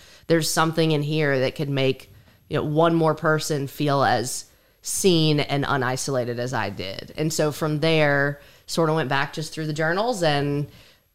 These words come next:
saw if any, tried to see, like, what was I writing? What were my big issues? What were some, like, hopeful moments I'd had? And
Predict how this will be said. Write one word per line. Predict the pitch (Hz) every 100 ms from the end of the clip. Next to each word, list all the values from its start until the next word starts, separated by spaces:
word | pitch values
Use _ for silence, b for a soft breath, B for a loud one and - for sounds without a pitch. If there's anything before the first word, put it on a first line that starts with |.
| _
saw | - 160 156 160
if | 160 -
any, | 165 170
tried | 170 156
to | 156
see, | 147 - 165
like, | 147 131
what | 139 135
was | 139
I | 127
writing? | 156 196 196 196
What | 156 123
were | 143
my | 131
big | 127 131 131 123 120 - -
issues? | 185 185 180 175 165 156 147
What | 139 -
were | 143
some, | - 143
like, | 139 120 107
hopeful | - 180 175 190
moments | 175 170 170 165
I'd | 156 160
had? | 156 147 143
And | 135 131